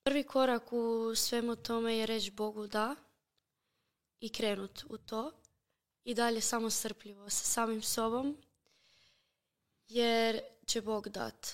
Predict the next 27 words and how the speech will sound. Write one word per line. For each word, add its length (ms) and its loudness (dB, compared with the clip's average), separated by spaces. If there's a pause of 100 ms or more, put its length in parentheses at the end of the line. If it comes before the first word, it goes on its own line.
(120)
kroz 220 -14
svoje 300 -2
vrijeme. 560 -2 (220)
I 100 2
ja 140 8
sam 160 -2
dobila 340 0
jednu 260 0
sliku 440 -4
za 160 -2
to, 300 4 (380)
ko 120 2
kad 240 2
infuziju 580 6
dobivaš, 580 4
malo 240 8
medicinsku. 800 0 (500)
Ti 100 4
jak 240 8
ćeš 160 -4
dat 340 -2
infuziju 520 -2
na 140 -2
brzinu, 640 0 (720)
doćeš 460 4
u 40 2
šok 400 2